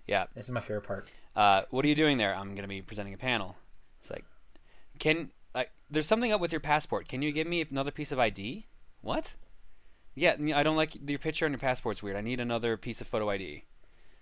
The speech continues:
Speaker 1: "Uh, okay." So I hand her my license. She's like, "How long are you going for?"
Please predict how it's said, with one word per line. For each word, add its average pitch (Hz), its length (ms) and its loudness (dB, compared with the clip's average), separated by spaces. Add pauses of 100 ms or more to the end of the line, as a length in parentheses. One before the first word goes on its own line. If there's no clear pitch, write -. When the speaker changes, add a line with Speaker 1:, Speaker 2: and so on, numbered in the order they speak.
(280)
Speaker 1:
"Uh, 104 60 -12 (180)
okay." 104 500 2
So - 140 -2
I 113 60 4
hand 139 140 6
her 143 60 6
my 143 80 8
license. - 600 6 (460)
She's - 100 -10
like, 98 140 0
"How 139 120 6
long 160 220 8
are 160 40 2
you 160 80 4
going 151 220 4
for?" 110 300 -6